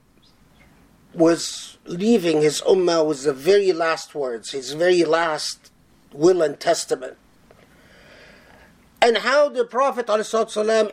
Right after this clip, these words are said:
emphasized justice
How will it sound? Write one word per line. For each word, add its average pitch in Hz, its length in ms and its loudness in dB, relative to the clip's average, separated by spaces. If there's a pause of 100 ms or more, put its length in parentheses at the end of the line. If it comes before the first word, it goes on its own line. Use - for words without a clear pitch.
(100)
emphasized 190 1200 -2 (2250)
justice - 1000 -2